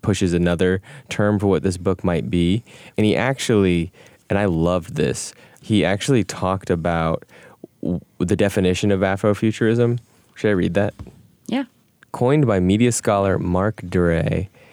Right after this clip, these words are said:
Speaker 1: in nineteen ninety-three, the term was a moniker used to theorize the use of speculative narratives to deal with real-world issues faced by African Americans.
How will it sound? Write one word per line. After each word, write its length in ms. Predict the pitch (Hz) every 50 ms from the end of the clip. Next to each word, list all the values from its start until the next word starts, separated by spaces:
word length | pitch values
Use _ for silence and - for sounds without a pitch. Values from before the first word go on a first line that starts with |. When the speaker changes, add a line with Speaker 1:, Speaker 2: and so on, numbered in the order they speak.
| - _ _ -
Speaker 1:
in 160 | 101 98 92
nineteen 320 | 92 90 95 - - 107
ninety-three, 520 | 101 95 92 90 87 85 - 90 87 87 85
the 120 | - -
term 280 | 92 - - 117 117 120
was 160 | 120 113 101
a 60 | 98
moniker 540 | 90 87 90 87 87 98 107 113 - - 120
used 360 | 113 101 95 92 92 90 -
to 100 | - 90
theorize 640 | 90 - - 101 95 98 101 104 104 104 104 104 95 90
the 100 | 95 87
use 360 | 85 85 85 82 82 - -
of 140 | - - -
speculative 720 | - - - - 95 92 - 120 113 117 123 123 113 107
narratives 520 | 104 95 92 87 85 85 87 87 85 82 -
to 180 | - 95 90
deal 340 | 85 85 82 92 95 95 92
with 160 | 90 85 -
real-world 580 | 85 85 90 90 92 98 107 113 117 113 107 -
issues 460 | - 90 - - - 85 85 80 -
faced 380 | - - - - 85 85 - -
by 100 | 87 87
African 420 | 90 87 85 - - 85 - 85 85
Americans. 600 | 85 - - 85 90 - - - - - -